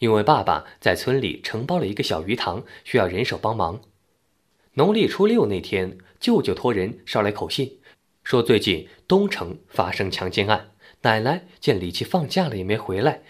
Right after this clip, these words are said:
担心那个孩子就是李琦，为此每天是忧虑重重，寝食不安。李琦听说此事，就和爸爸商量，准备去看看姥姥。可是爸爸有点不放心，前些天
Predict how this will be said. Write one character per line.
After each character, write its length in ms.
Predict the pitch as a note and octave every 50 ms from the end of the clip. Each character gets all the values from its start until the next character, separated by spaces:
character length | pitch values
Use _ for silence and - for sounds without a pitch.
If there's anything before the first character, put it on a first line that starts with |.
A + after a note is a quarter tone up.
| - - _
担 160 | - F#3 G3+
心 140 | G3 - G#3
那 80 | G3+ E3
个 80 | A2+
孩 240 | - - - F2 G#2
子 100 | - -
就 120 | - C#3+
是 120 | - - G2+
李 160 | E2+ E2 D#2
琦， 360 | D2+ - - F#2+ G#2+ D3 - - - - -
为 140 | A#2+ F#2+ E2+
此 320 | - - F2 D#2+ D#2 - - - _
每 160 | - - -
天 200 | A2+ - - G#2
是 280 | G2+ - F#2+ D#2+ D#2 - -
忧 200 | - D3 D#3+ E3+
虑 140 | E3+ D#3+ A#2
重 200 | - - G#2 G#2+
重， 280 | - - - F2+ A2+ - - -
寝 260 | - - G2+ - G2
食 160 | - - F#2+
不 120 | F#2 - G2
安。 280 | F#2 F#2 B2 - - _ _ _ _ _ _ _ _ _ _ _ _ _ -
李 160 | B2 A#2 A#2
琦 160 | - - D3
听 160 | C#3+ - C#3
说 100 | - C3+
此 180 | B2+ - - E2
事， 240 | - - F#2 E2 - - - -
就 160 | - - A2
和 200 | F#2+ - G#2 F#2+
爸 120 | - C3
爸 120 | B2 - E2+
商 240 | - - B2 D3 D#3
量， 200 | C3+ - - - _ - - _
准 220 | - A2 G2+ F#2
备 260 | G2+ A#2+ C3+ - - -
去 220 | - - A2+ F2+
看 240 | - - - F#3 E3+
看 160 | B2+ - A#2
姥 180 | F#2 D#2+ D2+ D2+
姥。 260 | D2+ F2 F2 - - _ _ _ _ _ _ _ _ _ _ _ _
可 120 | - C#3
是 120 | B2+ - E3
爸 180 | G#3 G#3 E3+
爸 280 | - G#2+ F#2 D#2+ - - -
有 120 | A2 B2+
点 120 | D3+ C#3 F#2
不 120 | - G2
放 120 | - A2 F#2
心， 340 | - - C3+ D#3 - - _ _ _ _ _ _ _ _ _ _ _
前 280 | - - - A#2+ A2 G#2
些 120 | - C#3
天 300 | B2 - B2 A#2 C3 -